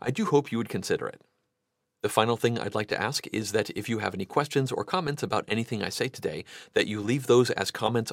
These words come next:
on the YouTube page for the vlog, and you can find a link for that in the description of this podcast. Well, it's now time for general updates,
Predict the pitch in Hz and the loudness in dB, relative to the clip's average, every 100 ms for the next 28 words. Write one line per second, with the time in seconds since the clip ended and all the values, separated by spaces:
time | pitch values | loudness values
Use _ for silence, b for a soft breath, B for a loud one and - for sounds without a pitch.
0 | - 101 95 113 170 - 147 123 107 101 | -6 -6 -6 -6 -6 -4 -4 -4 -4 -4
1 | 98 B - 127 131 98 95 87 95 - | -8 B 0 4 4 2 -2 -2 -2 -4
2 | 104 107 - 104 101 98 92 139 190 117 | -4 -2 -2 -2 -2 -2 -2 0 0 -2
3 | 101 98 B B 135 151 127 - - 110 | -2 -4 B B -2 0 2 2 0 -2
4 | 92 90 - 92 - - - - - _ | -6 -8 -4 -4 -4 -10 -12 -14 -16 _
5 | _ _ 98 175 190 101 - 107 110 104 | _ _ 0 0 -2 -10 0 2 2 0
6 | 104 101 104 101 90 - - - - | 2 0 2 2 0 -2 -4 -4 -6